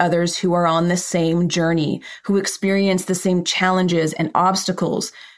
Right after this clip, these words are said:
who can help us when we need it, and who speak the same language that we do. You know, as entrepreneurs, we have our own way of thinking and talking that others just, they don't get it.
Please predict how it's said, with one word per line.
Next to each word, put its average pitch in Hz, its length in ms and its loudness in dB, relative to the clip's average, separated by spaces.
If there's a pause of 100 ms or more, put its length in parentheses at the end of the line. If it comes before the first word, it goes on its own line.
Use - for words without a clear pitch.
who 247 140 0
can 220 160 0
help 233 400 2
us 160 260 0
when 190 160 2
we 202 160 2
need 214 300 2
it, - 280 -2 (320)
and 190 120 -4
who 202 80 0
speak 214 400 -4
the 202 80 -2
same 185 320 0
language 165 500 0
that 147 160 -2
we 156 220 0
do. - 320 -6 (580)
You 208 80 -2
know, 190 80 2
as 190 160 0
entrepreneurs, 277 720 0
we 151 140 -2
have 185 240 2
our 190 320 2
own 190 640 2 (220)
way 180 480 2
of 156 140 -2
thinking 208 520 2
and 156 160 0
talking 208 400 0
that 160 180 0
others 247 280 -2
just, - 420 -8
they 175 120 0
don't 262 200 0
get 233 220 2
it. - 160 0